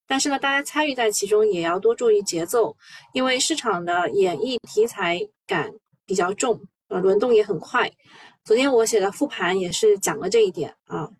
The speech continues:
然后，呃，昨天复盘大家都看了没有啊？对，指数压力很大，但是轮动速度很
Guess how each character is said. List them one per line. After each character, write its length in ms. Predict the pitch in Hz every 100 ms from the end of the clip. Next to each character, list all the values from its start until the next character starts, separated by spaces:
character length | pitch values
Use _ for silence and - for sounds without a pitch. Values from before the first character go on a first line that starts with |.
| _
然 160 | - 196
后， 340 | 240 226 220 - _ _ _ -
呃， 300 | 190 185 185 175 - _ _ _ -
昨 60 |
天 80 | 254
复 160 | - 320
盘 240 | 240 220
大 100 | 247
家 60 | 262
都 60 |
看 240 | 285 381 330
了 80 | 208
没 140 | 175
有 120 | 160
啊？ 160 | 107 - _ _ _ _ _ _ _ - _ _ _ _ _ _ _ _ _ _ _ _ _ _
对， 120 | 220 208
指 120 | 403
数 200 | 339 311
压 160 | 240
力 120 | 240 226
很 240 | 214 190
大， 260 | - 185 147
但 140 | 190 202
是 60 |
轮 140 | 190 208
动 120 | 247
速 160 | 233 233
度 120 | 226
很 180 | -